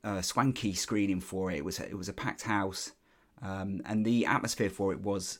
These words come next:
electric. I, it really was, you know. And th-, there was, like, um, photo booths outside before you could take a picture with the Skyfall logo, all that sort of stuff.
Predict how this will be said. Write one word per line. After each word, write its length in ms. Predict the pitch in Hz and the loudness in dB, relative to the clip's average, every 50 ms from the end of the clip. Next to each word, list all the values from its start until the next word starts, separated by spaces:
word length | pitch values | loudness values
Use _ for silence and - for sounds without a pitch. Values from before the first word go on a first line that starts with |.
| - - | -8 -6
electric. 680 | 104 98 101 82 - - - - 73 58 - - - - | -2 -2 -2 -2 -4 -6 -8 -6 -6 -6 -8 -10 -14 -14
I, 100 | - - 101 95 - | -12 -10 -10 -8 -8
it 120 | - 101 - | -8 -6 -4
really 240 | 101 107 98 98 98 | -4 -4 -4 -4 -4
was, 500 | 95 98 92 82 85 85 85 - - - - _ - | -4 -4 -4 -4 -4 -6 -6 -8 -10 -12 -14 _ -10
you 100 | - 104 | -8 -6
know. 220 | 101 87 82 87 87 - - | -4 -4 -4 -6 -8 -10 -10
And 160 | - 98 101 101 | -6 -4 -2 0
th-, 100 | 98 101 | 0 2
there 140 | 110 104 | 2 2
was, 160 | 101 101 90 95 | 0 0 -2 -2
like, 360 | 92 95 95 - - - - _ - - - - - - - - | -4 -4 -6 -8 -10 -14 -20 _ -16 -16 -16 -16 -16 -18 -14 -10
um, 300 | - 95 87 92 95 92 | -8 -6 -6 -6 -6 -4
photo 320 | 92 - 104 95 - 101 | -2 0 0 0 0 -2
booths 380 | 92 92 92 98 98 95 - - | -2 -2 -2 -4 -4 -4 -4 -4
outside 520 | 82 87 87 - - - 92 98 95 92 | -4 -4 -4 -4 -4 -4 -2 -2 -4 -6
before 320 | - - - - 101 98 101 | -8 -10 -10 -6 -6 -4 -4
you 100 | 98 92 | -4 -6
could 120 | - - | -8 -12
take 120 | - 95 - | -14 -12 -12
a 40 | |
picture 240 | - - 90 - - | -10 -10 -10 -8 -8
with 100 | 92 92 | -8 -6
the 60 | 90 | -6
Skyfall 440 | 87 - - - 92 90 - - 92 | -6 -6 -4 -4 -4 -4 -4 -6 -6
logo, 320 | 95 95 92 92 90 90 90 | -4 -4 -4 -2 -2 -2 0
all 140 | 95 104 | 0 0
that 160 | 95 - - - | 0 -2 -4 -6
sort 140 | - - | -8 -10
of 60 | - - | -10 -8
stuff. 380 | - - 92 92 92 - - | -8 -6 -6 -6 -8 -10 -14